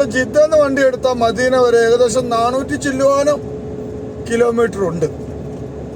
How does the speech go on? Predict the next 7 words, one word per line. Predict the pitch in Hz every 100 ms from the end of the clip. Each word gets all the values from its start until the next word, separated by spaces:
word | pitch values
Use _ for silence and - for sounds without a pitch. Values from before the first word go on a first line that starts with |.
| - - - 127 - 139 - - - - - - - - - - -
അപ്പൊ | - 185
ആ | 185
ട്രക്കിനാണെങ്കിൽ | 196 196 247 247 233 233 226 226
എങ്ങനെ | 208 226 233
ആയാലും | 233 226 226
ഒരു | 220 214 - - - - 208
ഏഴ്, | 226 233 233